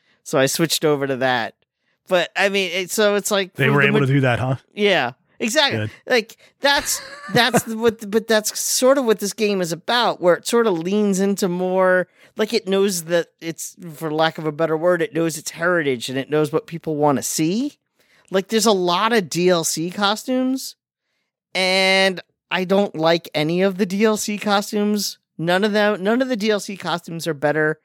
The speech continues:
Speaker 1: than what the game comes with. It's one of the rare games where this is a single player game. Everything you need is in the basic package. You're gonna be very happy with what you get for that price.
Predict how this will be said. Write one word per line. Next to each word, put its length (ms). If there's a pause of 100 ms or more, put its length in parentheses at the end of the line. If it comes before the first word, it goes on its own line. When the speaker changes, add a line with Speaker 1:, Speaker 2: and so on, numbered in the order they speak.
(340)
Speaker 1:
than 220
what 200
the 100
game 340
comes 360
with. 280 (580)
It's 220
one 360
of 140
the 100
rare 380
games 420
where 180
this 220
is 100
a 80
single 360
player 320
game. 560 (880)
Everything 600
you 100
need 260
is 140
in 120
the 80
basic 500
package. 680 (180)
You're 160
gonna 260
be 140
very 300
happy 440
with 280
what 300
you 160
get 380
for 220
that 280
price. 640